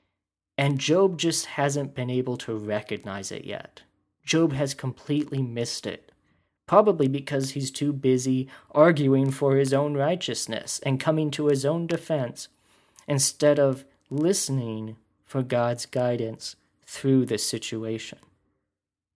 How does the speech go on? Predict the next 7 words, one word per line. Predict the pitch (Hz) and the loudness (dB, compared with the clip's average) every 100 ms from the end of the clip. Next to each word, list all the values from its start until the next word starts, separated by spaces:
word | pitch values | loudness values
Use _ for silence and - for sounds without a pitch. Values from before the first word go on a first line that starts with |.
| _ _ _ _ _ | _ _ _ _ _
He | 135 | -6
says, | 131 127 123 | -2 -2 -2
"Job, | - 160 156 113 - _ _ _ - - | 0 2 2 0 -8 _ _ _ -20 -4
God | 147 180 196 - | 0 2 0 0
is | 143 135 | -2 -2
always | 127 147 151 135 | 2 4 4 2
speaking, | - - 120 - - | -2 -4 -6 -6 -16